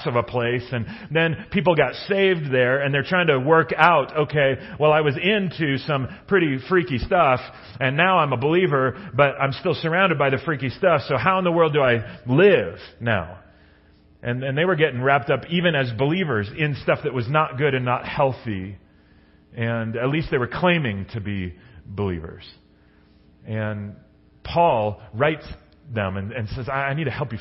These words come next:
figure this out. I want to help you navigate how to be a Christian and deal with each other when you're surrounded by a lot of junk,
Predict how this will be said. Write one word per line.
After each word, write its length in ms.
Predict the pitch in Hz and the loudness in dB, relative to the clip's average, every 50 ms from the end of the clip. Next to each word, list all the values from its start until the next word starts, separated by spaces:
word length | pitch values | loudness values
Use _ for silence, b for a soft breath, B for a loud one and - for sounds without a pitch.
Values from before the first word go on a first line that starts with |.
| - | -10
figure 200 | - 123 104 110 | -10 -8 -6 -6
this 200 | 101 95 87 - - | -6 -6 -8 -8 -12
out. 240 | 85 82 82 - - - _ _ b b b b b b b | -12 -12 -12 -14 -18 -20 _ _ b b b b b b b
I 40 | - | -2
want 100 | 160 190 | 0 0
to 60 | 170 | 2
help 200 | 135 185 190 147 | 2 2 2 2
you 60 | 165 156 | 0 -2
navigate 500 | 151 151 156 170 165 156 127 117 113 - | 0 0 2 2 0 0 0 -2 -2 -2
how 380 | - - - 151 151 160 160 | -6 -4 -2 0 0 2 2
to 320 | 143 131 120 107 98 B B B B B B B B B B _ - 113 101 | 2 2 0 0 -2 B B B B B B B B B B _ -12 -10 -4
be 220 | - 175 190 185 | -2 0 0 2
a 60 | 143 110 | 0 0
Christian 840 | - - - 175 156 - - - 110 107 104 104 110 123 131 127 120 110 - _ _ _ _ _ _ _ _ _ _ _ _ _ _ _ B B B B | -2 -4 -6 -6 -6 -6 -8 -8 -6 -6 -6 -6 -6 -8 -10 -12 -14 -18 -20 _ _ _ _ _ _ _ _ _ _ _ _ _ _ _ B B B B
and 160 | 127 123 104 | -6 -4 -2
deal 220 | 139 156 175 185 | 0 0 0 0
with 100 | 190 151 | 0 0
each 240 | 131 113 - - - | -2 -6 -6 -6 -4
other 520 | 151 139 143 120 98 98 107 123 139 127 113 - b b b b b b b | -2 0 0 0 -2 -2 -4 -6 -8 -10 -16 -20 b b b b b b b
when 140 | 117 123 127 | -8 -6 -4
you're 100 | 117 110 104 - - | -4 -4 -6 -6 -8
surrounded 680 | - 123 107 117 131 151 180 202 208 170 - - 98 92 | -8 -6 -4 -2 -2 0 0 0 0 -2 -4 -4 -4 -4
by 460 | 98 104 98 98 98 98 98 98 92 85 - b b b b b b b | -2 -2 -2 -2 -2 -4 -4 -6 -8 -12 -16 b b b b b b b
a 60 | 101 | -6
lot 180 | 107 120 127 123 | -4 -2 -2 -2
of 100 | 107 90 | -4 -6
junk, 340 | 92 113 131 123 95 73 | -6 -6 -6 -6 -8 -10